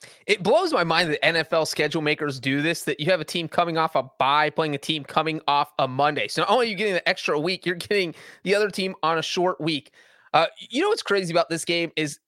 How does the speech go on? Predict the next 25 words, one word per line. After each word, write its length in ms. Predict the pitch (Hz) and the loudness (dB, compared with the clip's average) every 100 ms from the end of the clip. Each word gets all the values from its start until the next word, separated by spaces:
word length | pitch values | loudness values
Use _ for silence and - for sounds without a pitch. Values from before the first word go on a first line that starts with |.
| - | -6
literally 460 | 185 311 381 277 190 | -2 0 0 -2 0
Ryan 340 | 214 262 190 | 2 2 2
Wilson 300 | 185 214 175 | 0 0 -2
has 80 | 160 | -4
been 120 | 160 | -4
talking 360 | 139 165 185 170 | 0 0 -2 -2
about 180 | 143 | -2
it 100 | 143 | -2
for 60 | - | -4
the 80 | 143 | -4
past 320 | - 196 214 - | -2 -2 -4 -8
three 300 | 185 175 214 | -4 -2 -2
weeks 320 | 165 170 151 | -2 -4 -4
'cause 160 | - 147 | -8 -4
he 140 | 240 | -4
thinks 260 | 269 254 202 | -2 -4 -4
this 180 | 208 202 | -8 -6
is 100 | 180 | -6
the 60 | |
game 280 | 156 170 165 | -2 0 0
where 60 | 147 | -4
the 60 | |
Steelers 380 | 143 180 196 208 | -4 -2 0 0
are 60 | 196 | 0
gonna 260 | 185 165 | 0 0